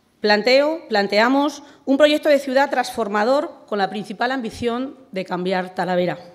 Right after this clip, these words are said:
Tenemos un proyecto de ciudad, de presente y de futuro, y hasta de pasado,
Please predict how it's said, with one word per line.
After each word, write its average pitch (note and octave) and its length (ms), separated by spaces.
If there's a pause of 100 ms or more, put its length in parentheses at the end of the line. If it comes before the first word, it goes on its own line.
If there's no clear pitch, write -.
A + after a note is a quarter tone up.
(760)
Tenemos C#4+ 320
un D4+ 80
proyecto C#4+ 360
de C4 120
ciudad, A3 460 (320)
de A3 140
presente D4 840
y G3+ 100
de F3 100
futuro, G3+ 520 (220)
y G3 100
hasta F3+ 240
de F#3 100
pasado, G3 500